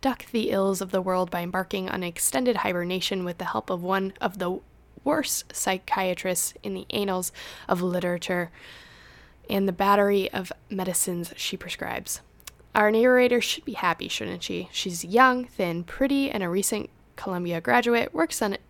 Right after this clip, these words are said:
works an easy job at a hip art gallery, lives in an apartment on the Upper East Side of Manhattan, paid for, like the rest of her needs, by her inheritance. But there is a dark and vacuous hole in her heart, and it isn't just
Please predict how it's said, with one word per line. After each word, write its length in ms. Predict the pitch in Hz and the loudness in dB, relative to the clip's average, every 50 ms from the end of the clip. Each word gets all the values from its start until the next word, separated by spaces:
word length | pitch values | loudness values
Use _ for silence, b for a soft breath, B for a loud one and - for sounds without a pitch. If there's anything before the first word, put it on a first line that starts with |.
| - | -2
works 300 | - 302 339 320 - - | 2 2 2 2 2 -2
an 80 | 233 220 | -2 -4
easy 280 | - 208 190 180 175 170 | -4 -6 -6 -6 -6 -4
job 380 | - - 180 180 185 185 185 - | -2 0 4 6 6 4 4 2
at 120 | - 180 | -4 -6
a 20 | |
hip 300 | 165 - - - 285 - - | -6 -6 -2 -4 -4 -2 -2
art 200 | - 180 - - | -4 -4 -4 -2
gallery, 360 | - 170 165 170 170 170 170 | 0 0 2 2 2 2 2
lives 220 | 180 220 247 - - | 2 2 2 2 0
in 80 | 208 | -2
an 140 | 190 180 175 | -2 -2 -4
apartment 340 | 170 165 170 - - - - - | -4 -4 -4 -4 -4 -6 -6 -6
on 80 | - 180 | -8 -10
the 80 | - - | -6 -2
Upper 220 | - - - - - | -2 0 0 0 -4
East 240 | - 170 165 - | -4 -2 -2 -2
Side 240 | - - 175 165 156 | -2 -2 -2 -4 -6
of 80 | 156 151 | -6 -8
Manhattan, 640 | 147 - 143 - - - - 254 262 - 240 233 | -12 -12 -12 -12 -6 0 2 2 2 2 -2 -8
paid 400 | - - - - 208 233 277 - | -10 -12 -10 -4 0 0 0 0
for, 400 | - - - - - - 208 226 - B B B B B B B B B | -2 -4 -6 -4 -4 -2 -4 -4 -6 B B B B B B B B B
like 200 | B 220 220 - | B 6 6 6
the 100 | - 240 | 4 4
rest 240 | 262 277 254 - - | 4 4 2 0 -2
of 80 | 185 - | -4 -6
her 100 | - 170 | -6 -6
needs, 460 | 170 170 175 202 240 247 - - - B B B B B B B B - | -6 -2 0 0 0 0 -2 -6 -12 B B B B B B B B 0
by 180 | 220 208 202 | 2 2 2
her 140 | 185 214 226 | 2 2 0
inheritance. 760 | 240 214 - 202 170 170 170 - - 170 - - - - - - - - - - | 0 -2 -4 -8 -10 -12 -12 -12 -12 -14 -12 -10 -8 -8 -8 -8 -10 -14 -6 -2
But 100 | 220 202 | 4 8
there 160 | 214 214 214 | 8 10 10
is 120 | 208 - | 8 6
a 60 | 202 | 2
dark 380 | 185 - 208 220 247 254 - - - | 0 4 6 6 6 4 2 -6 -6
and 200 | - 190 190 180 | -6 -6 -4 -2
vacuous 500 | - 185 - - - - 185 175 - - | -4 -4 -4 -4 -6 -8 -6 -4 -4 -4
hole 380 | - - - 202 202 202 202 | -4 0 2 4 6 6 4
in 160 | - - 185 175 | 4 2 -2 -6
her 180 | - - 185 | -6 -6 -6
heart, 440 | - - - 175 170 156 - - - - - | -6 -2 2 2 2 2 0 -4 -10 -10 -8
and 160 | - 202 196 202 | -8 -6 -4 -6
it 140 | - - - - | -6 -6 -4 -2
isn't 320 | 277 254 - 311 294 - | 0 0 0 -2 -4 -6
just 380 | - - 214 196 190 - - - | -4 -4 -2 -2 -2 -4 -8 -10